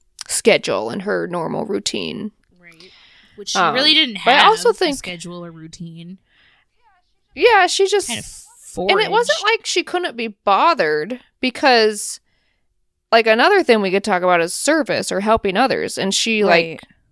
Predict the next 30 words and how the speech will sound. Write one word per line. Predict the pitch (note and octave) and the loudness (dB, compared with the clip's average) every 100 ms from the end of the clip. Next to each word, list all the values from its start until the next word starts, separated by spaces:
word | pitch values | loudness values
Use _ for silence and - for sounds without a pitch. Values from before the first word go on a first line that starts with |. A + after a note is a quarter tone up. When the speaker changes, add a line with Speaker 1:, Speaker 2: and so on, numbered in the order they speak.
| - | -2
Speaker 1:
was | A3 - | -2 4
always | G#3+ E4+ D4 G#3+ G#3 - - _ _ _ - | 4 6 4 0 -2 -10 -14 _ _ _ -8
quick | - G4+ - | -2 -2 0
to | G3+ | -2
help | G3 D4+ C#4+ - - - | 0 2 2 0 -12 -2
others. | F3+ A#2 G#2+ - A#3 - _ _ _ _ _ _ _ _ _ - | 0 0 -2 -4 -8 -12 _ _ _ _ _ _ _ _ _ 4
But | D#4 | 4
I | D#4 | 4
wonder | D4+ D#4+ F4 | 2 2 0
if | D#4 | 0
it | C4+ | 0
was, | A3+ A3+ | 2 2
like, | G3+ G3+ | 2 2
almost | G3+ G3 G3 - | 0 0 -2 0
like, | F3 D#3+ - - A3+ _ _ _ _ _ _ _ _ _ _ - | 2 2 -2 -14 _ _ _ _ _ _ _ _ _ _ _ -2
what | A#3+ | 0
do | A3+ | 0
you | A3 | 2
guys | G3 F3 | 0 0
think? | F3 D#3+ | -4 -8
Do | G#3 | -6
you | A#3 | -4
think | C4 C4 | -4 -4
she | - B3 | -4 -4
was, | A3+ | -2
like, | F#3+ F#3 | -2 -2
self-serving | - G#3+ G3+ G3+ - - G3 F#3+ A3 G#3+ G#3+ G#3 | -2 2 2 0 -8 -2 0 0 0 -2 -2 -2
in | G#3 G#3 | -2 -2
her | A#3+ A3+ | -2 0
service? | A#3 G#3 A3+ A#3 - | 0 -2 2 0 2